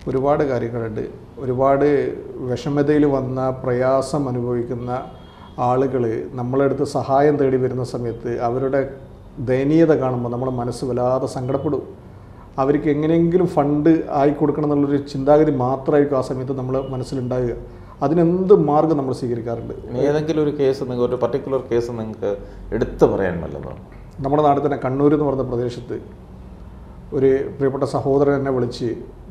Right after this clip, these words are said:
Speaker 1: പറഞ്ഞത്, "നാളെ എനിക്ക് ഹോസ്പിറ്റലിൽ പോകണം, എൻ്റെ കവിള് എടു-, കവിളിൻ്റെ എല്ലെടുത്ത് മാറ്റേണ്ടതാണ്, പിന്നെ പൈസയില്ല, ക്യാൻസർ വന്ന്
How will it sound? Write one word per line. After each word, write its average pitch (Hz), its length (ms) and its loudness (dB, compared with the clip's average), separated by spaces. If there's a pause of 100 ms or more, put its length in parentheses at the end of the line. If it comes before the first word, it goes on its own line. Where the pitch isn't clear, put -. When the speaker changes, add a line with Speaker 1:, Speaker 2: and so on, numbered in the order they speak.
(460)
Speaker 1:
പറഞ്ഞത്, 131 400 -2
"നാളെ 143 340 4 (400)
എനിക്ക് 139 420 -2
ഹോസ്പിറ്റലിൽ 143 420 0
പോകണം, 117 340 -6 (1080)
എൻ്റെ 135 160 2 (120)
കവിള് 143 360 6 (340)
എടു-, 139 200 0 (300)
കവിളിൻ്റെ 170 560 4 (140)
എല്ലെടുത്ത് 160 440 4
മാറ്റേണ്ടതാണ്, 123 640 -4 (680)
പിന്നെ 117 460 -2 (480)
പൈസയില്ല, 123 540 0 (160)
ക്യാൻസർ 131 380 -4
വന്ന് 131 300 -2